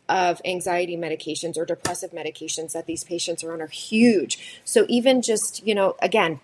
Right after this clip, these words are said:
medical history, looking at that. Uh, and if you don't recognize a medication, that's okay. You don't have to be a walking pharmacology encyclopedia. Ask questions. "What do you, I see you're on this medicine, Mister Jones. What is that for?"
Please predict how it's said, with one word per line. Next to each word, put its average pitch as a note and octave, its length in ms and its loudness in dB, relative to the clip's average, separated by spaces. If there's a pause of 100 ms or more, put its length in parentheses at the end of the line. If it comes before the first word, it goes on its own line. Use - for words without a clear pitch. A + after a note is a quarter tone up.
medical G3 380 0
history, F#3 520 0
looking A3+ 440 2
at - 160 -6
that. - 280 0 (360)
Uh, G3 120 8
and A#3 160 6
if B3+ 120 -2
you D#4+ 60 2
don't F4 140 -2
recognize C#4+ 420 0
a A#3+ 60 0
medication, A3+ 440 -4
that's B3 180 -2
okay. D4+ 260 -4
You B3 160 0
don't F#3+ 180 0
have A#3+ 120 -6
to A#3 80 -4
be B3 60 4
a G3 100 4
walking G3 600 0
pharmacology G#3 760 -4
encyclopedia. F3+ 840 -4 (440)
Ask B3+ 240 -2
questions. A#3 480 -2
"What A3 120 0
do B3 60 0
you, A3+ 260 -6
I A3+ 80 2
see D#4+ 160 -2
you're D#4+ 100 -4
on D#4 100 -6
this D#4+ 180 -6
medicine, C#4+ 380 -6
Mister F#3+ 240 -8
Jones. F3+ 280 -10
What G3 120 -2
is F#3+ 80 -4
that F#3+ 200 -6
for?" - 280 0